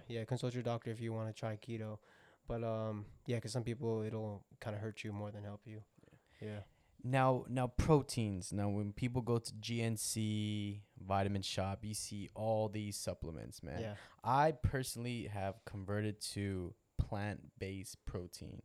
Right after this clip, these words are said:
Speaker 2: Mm-hmm.
Speaker 3: Um,
Speaker 2: Me
Speaker 3: I,
Speaker 2: too.
Speaker 3: I've been on Sun Warrior for, like, I think six months now, and I just feel better. Like, I think, I remember I used to do a lot of whey,
Speaker 2: Mm-hmm.
Speaker 3: whey protein, and I just felt kinda, like, bloated, kinda heavy after.
Speaker 2: Yeah.
Speaker 3: But when I went to plant-based protein,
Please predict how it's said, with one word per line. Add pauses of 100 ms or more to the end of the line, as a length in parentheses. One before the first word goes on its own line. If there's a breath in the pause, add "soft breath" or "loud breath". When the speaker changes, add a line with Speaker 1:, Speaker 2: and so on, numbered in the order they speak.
(100)
Speaker 2:
Mm-hmm.
Speaker 3:
Um, (140)
Speaker 2:
Me
Speaker 3:
I,
Speaker 2:
too.
Speaker 3:
I've
been
on
Sun
Warrior
for,
like,
I
think
six
months
now,
and
I
just
feel
better.
Like,
I
think,
I
remember
I
used
to
do
a
lot
of
whey, (300 loud breath)
Speaker 2:
Mm-hmm.
Speaker 3:
whey
protein,
and
I
just
felt
kinda,
like,
bloated,
kinda
heavy
after.
Speaker 2:
Yeah. (280 loud breath)
Speaker 3:
But
when
I
went
to
plant-based
protein,